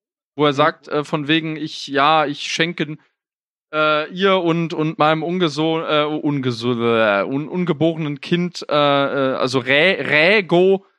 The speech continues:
Speaker 1: äh, meinem Sohn schenke ich die sieben Königslande und, äh, ich, ich reiß ihre Steinhäuser nieder und töte sie in ihren eisernen Rüstungen. Und das hat sie dann auch noch mal, äh, gesagt, ähm, in der sechsten Staffel, als sie eben alle,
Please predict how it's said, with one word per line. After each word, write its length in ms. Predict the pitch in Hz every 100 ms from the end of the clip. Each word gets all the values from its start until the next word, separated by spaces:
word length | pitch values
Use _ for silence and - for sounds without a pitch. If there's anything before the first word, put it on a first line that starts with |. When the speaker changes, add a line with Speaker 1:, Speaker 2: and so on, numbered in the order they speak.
| _ _ _
Speaker 1:
äh, 240 | 156 156 156
meinem 380 | 151 147 156
Sohn 280 | 139 151 190
schenke 320 | - 175 185
ich 80 | 175
die 120 | -
sieben 260 | 139 160 165
Königslande 840 | 160 175 165 - 139 156 151 151
und, 460 | 151 135 139 135 -
äh, 240 | 127 131 131
ich, 220 | 143 -
ich 140 | 135 -
reiß 220 | 147 165
ihre 200 | 156 147
Steinhäuser 640 | - 175 208 180 196 170
nieder 240 | 165 170 156
und 140 | 147
töte 260 | 170 180 160
sie 140 | 139
in 60 | 151
ihren 220 | 147 139
eisernen 400 | - 151 151 135
Rüstungen. 460 | 143 196 - 165 160 - - _ -
Und 120 | 160
das 160 | 151
hat 160 | 170 170
sie 100 | 180
dann 200 | 165 165
auch 180 | 143 151
noch 260 | 160 180
mal, 680 | 196 180 175 175 - 160 160
äh, 40 |
gesagt, 800 | 160 147 135 143 160 165 - - -
ähm, 500 | 151 151 151 151 147
in 140 | 120 156
der 120 | 147
sechsten 420 | 160 190 - 143
Staffel, 400 | - 123 - 120
als 260 | 90 135 -
sie 140 | 139
eben 240 | 147 139
alle, 520 | - 147 165 185 175